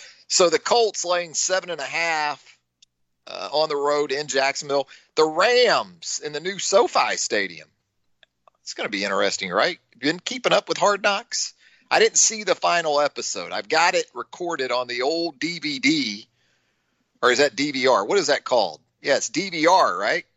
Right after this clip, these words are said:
Something like that. I've got that baby recorded. I haven't caught that final episode. But the Rams, we're gonna talk about a couple of the teams, the two teams that were featured on Hard Knocks this time around.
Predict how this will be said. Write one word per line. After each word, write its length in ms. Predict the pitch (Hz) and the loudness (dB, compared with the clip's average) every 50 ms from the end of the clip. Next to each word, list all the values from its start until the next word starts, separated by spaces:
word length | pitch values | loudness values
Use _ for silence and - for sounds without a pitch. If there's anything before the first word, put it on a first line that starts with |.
| _ _ _ _ _ _ _ _ - | _ _ _ _ _ _ _ _ -12
Something 340 | - - 131 117 - 101 | -8 -8 -6 -6 -6 -10
like 200 | 87 85 80 76 | -10 -10 -12 -14
that. 260 | - - 80 80 - _ _ _ _ _ _ _ _ _ - _ _ _ _ _ _ - | -14 -14 -14 -14 -16 _ _ _ _ _ _ _ _ _ -20 _ _ _ _ _ _ 0
I've 200 | 135 139 135 131 | 0 0 2 2
got 260 | 185 202 220 214 - | 2 2 2 2 0
that 220 | 202 185 175 - | 0 0 0 -2
baby 320 | - 180 180 175 165 156 143 | -6 -6 -6 -6 -8 -10 -12
recorded. 600 | 127 123 - - - - 190 196 180 156 139 127 | -12 -12 -12 -12 -10 -6 -6 -4 -4 -4 0 0
I 120 | 123 131 | 2 2
haven't 280 | 165 175 165 160 - - | 2 0 -2 -6 -12 -10
caught 400 | - - 185 185 180 175 _ - | -6 -2 0 0 0 0 _ -2
that 180 | 143 123 - | -2 -2 -2
final 440 | _ - 143 143 143 139 123 120 123 | _ -2 0 0 0 0 0 0 0
episode. 600 | 131 123 - 131 110 - - 98 87 90 95 95 _ _ _ _ _ _ _ _ _ _ _ _ _ _ _ _ _ _ - - - - - | 0 -2 -2 -6 -6 -6 -6 -6 -8 -8 -12 -14 _ _ _ _ _ _ _ _ _ _ _ _ _ _ _ _ _ _ -14 -14 -12 -8 -2
But 120 | - 143 - | -2 0 0
the 100 | 143 131 | 0 -4
Rams, 960 | 123 127 165 202 226 220 208 175 139 127 131 131 120 - - - - - - _ _ _ _ _ - - _ _ _ _ - | 0 2 2 4 4 4 4 4 4 2 0 -6 -6 -4 -4 -4 -6 -8 -12 _ _ _ _ _ -20 -20 _ _ _ _ -10
we're 100 | - 147 | -6 -2
gonna 120 | 165 135 - | -2 0 2
talk 240 | - 156 160 165 | 4 4 4 4
about 200 | - - 110 104 | 2 2 0 0
a 40 | 101 | 0
couple 320 | - - 110 101 - 104 101 | 0 -2 -2 -2 -2 -6 -8
of 60 | 90 | -8
the 80 | 104 | -8
teams, 680 | - - - 117 107 101 101 95 95 - - - - - - | -10 -8 -8 -8 -8 -8 -10 -12 -10 -8 -8 -8 -8 -10 -6
the 100 | - 104 | -6 -6
two 220 | 90 - - 165 139 | -4 -4 -4 -6 -4
teams 360 | - - 117 104 104 95 - | -2 -2 -2 -2 -2 -2 -4
that 120 | - - | -6 -6
were 60 | 85 | -6
featured 480 | 85 - - 147 170 160 - 123 - 87 | -10 -4 -4 -4 -2 0 0 0 2 2
on 160 | 90 87 85 | 2 2 2
Hard 260 | 80 92 92 92 85 | 2 2 2 2 0
Knocks 320 | 85 87 80 78 - - - | -2 -4 -4 -2 -2 -2 -2
this 160 | 85 90 - | 0 -2 -2
time 220 | - 98 90 85 | 0 -2 -2 -2
around. 300 | 80 80 82 85 82 - | -4 -6 -6 -6 -8 -10